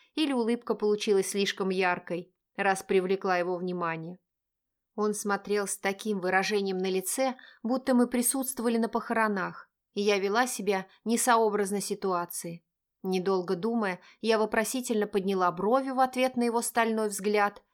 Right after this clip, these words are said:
и выдержала напор. Райл первый отвел глаза и вернулся к наблюдению за туманом. Я довольно улыбнулась. Как должно быть, ему не терпится отчитать меня, но, увы, расстояние и обстоятельства не те.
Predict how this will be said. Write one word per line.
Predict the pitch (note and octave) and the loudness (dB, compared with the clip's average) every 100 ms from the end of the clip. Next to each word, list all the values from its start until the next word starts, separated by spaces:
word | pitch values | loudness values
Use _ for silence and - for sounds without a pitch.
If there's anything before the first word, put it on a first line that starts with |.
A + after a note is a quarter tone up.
| _ | _
и | B3 | -4
выдержала | D4 A#3 G3 G3 F#3+ | -2 -2 -2 -4 -4
напор. | F#3 F3+ - F3 E3 - _ _ _ _ _ - | -2 -4 -4 -6 -6 -8 _ _ _ _ _ -4
Райл | G#3+ G#3 G3+ | 2 4 2
первый | G3 B3+ C#4+ C4 F#3+ | 0 -2 0 2 0
отвел | F3+ F#3 F#3 | -2 0 -2
глаза | F3 F#3 F#3 F3+ B3 C#4 - _ | 0 0 0 2 0 0 -8 _
и | G#3+ | -2
вернулся | G#3 G#3+ G3+ G#3 G3+ G#3+ | 2 2 2 0 0 -4
к | G#3 | -2
наблюдению | G#3 F#3+ F#3+ G#3 B3 A3+ | -2 0 -2 0 0 0
за | G3+ G#3 | -2 -4
туманом. | G#3 F#3 F3 E3+ E3 E3+ _ _ _ | -2 0 0 0 -4 -12 _ _ _
Я | A#3 C#4 | -2 0
довольно | B3+ G#3 F#3+ G3 G3 | 2 2 0 0 0
улыбнулась. | F3 E3 E3 E3 D#3+ E3 - _ _ _ _ _ | -2 -4 -6 -8 -8 -12 -16 _ _ _ _ _
Как | - A3+ A3+ | -4 -2 -2
должно | G#3 A3 G#3 A3 A3 | 0 0 0 -2 0
быть, | A3 - | -2 -2
ему | A3 | 0
не | A3 G#3+ | 0 0
терпится | - A3 G#3+ G#3 - G#3 | 0 -2 -2 -4 -2 -4
отчитать | - G3+ - G#3+ - D4+ D4 | -4 -8 -8 -8 -4 -4 -2
меня, | G3 F#3+ F3 E3 _ _ - | -4 -2 -4 -8 _ _ -6
но, | A#3 D4+ B3 | -2 0 0
увы, | E3+ F#3+ F#3+ F#3 - _ | 0 -2 -2 -4 -10 _
расстояние | G3 G3+ - G3 G3 G#3 G#3 | -4 -2 0 0 2 0 0
и | G3+ | -2
обстоятельства | - F#3+ F#3 G3+ G#3 G3 - G3 | -4 -2 0 -2 -4 -10 -8 -4
не | F#3+ | -4
те. | F#3+ - F3 E3+ | -4 -4 -4 -6